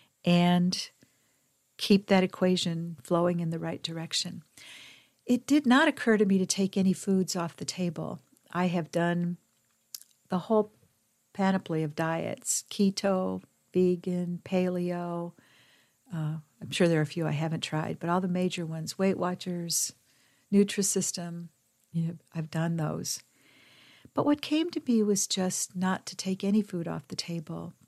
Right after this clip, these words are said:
but to eat in moderation, to eat half, and to eat within that calorie limit.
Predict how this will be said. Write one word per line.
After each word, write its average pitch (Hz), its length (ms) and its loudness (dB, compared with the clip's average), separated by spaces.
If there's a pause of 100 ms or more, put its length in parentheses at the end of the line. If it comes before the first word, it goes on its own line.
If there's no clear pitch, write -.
but 185 140 -2
to - 200 0
eat 190 340 4 (840)
in 185 180 6
moderation, 170 840 0
to - 140 -6
eat 196 120 -2
half, 202 540 -4 (1080)
and 196 120 2
to 196 100 2
eat 196 160 2
within 190 320 -2
that 175 200 -4
calorie 185 400 -6
limit. 156 360 -4